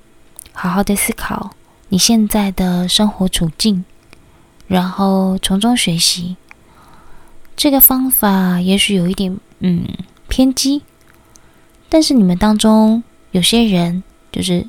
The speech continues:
真正的你，确实会这么做哦，然后让你从中间领悟。当然啦，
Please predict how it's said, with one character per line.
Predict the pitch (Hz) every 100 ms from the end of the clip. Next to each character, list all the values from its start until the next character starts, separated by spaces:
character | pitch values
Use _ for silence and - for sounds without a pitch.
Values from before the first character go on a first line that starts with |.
| -
真 | - 202 208
正 | 233
的 | 196 175
你， | 170 - - _ - - - _ _ _ -
确 | - 294 226
实 | - - 185 185
会 | 185 220
这 | 220
么 | 190
做 | 180 - 190
哦， | 170 165 165 - - - _ _ _ _ -
然 | 180 180
后 | 220 214 202 196
让 | 196 214 202 185
你 | 175 156 156 220 - - -
从 | - 170
中 | 175 185
间 | 196 185
领 | 165 202
悟。 | 196 208 - - _ - - - - _ _ _ _ - _ -
当 | 233
然 | 220 214
啦， | 214 214